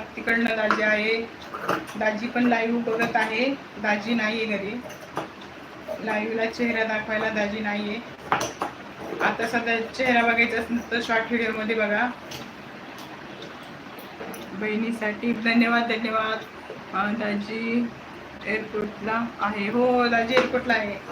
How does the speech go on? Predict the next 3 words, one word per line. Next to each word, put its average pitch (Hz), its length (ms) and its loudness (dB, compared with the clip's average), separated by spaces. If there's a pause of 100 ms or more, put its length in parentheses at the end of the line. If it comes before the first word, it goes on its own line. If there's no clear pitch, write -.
(2250)
दाजी 220 280 4
एअरपोर्टला 247 500 4
आहे. 226 320 4